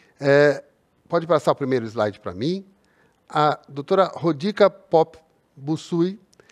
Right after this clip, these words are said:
ela que é presidente da área de Medicina e Ciência do ada, ela é professora da Universidade de Michigan.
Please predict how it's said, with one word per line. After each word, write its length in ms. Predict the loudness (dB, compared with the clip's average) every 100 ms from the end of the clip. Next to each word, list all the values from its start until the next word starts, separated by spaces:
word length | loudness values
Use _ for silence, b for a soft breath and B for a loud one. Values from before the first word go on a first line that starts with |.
| b b
ela 220 | 2 2
que 160 | 2
é 80 | 0
presidente 640 | 0 -6 -4 0 0 0
da 100 | 0
área 160 | 0 0
de 80 | -4
Medicina 420 | -6 -6 -6 -6
e 40 |
Ciência 440 | -6 -4 -4 -4 -10
do 200 | -6 0
ada, 360 | 0 0 -4 -10 b b
ela 140 | -2 -2
é 20 |
professora 840 | 0 0 0 -2 2 2 2 0 -4
da 100 | -2
Universidade 600 | 0 -2 -4 0 0 -2
de 80 | -6
Michigan. 480 | -6 -8 -14 -18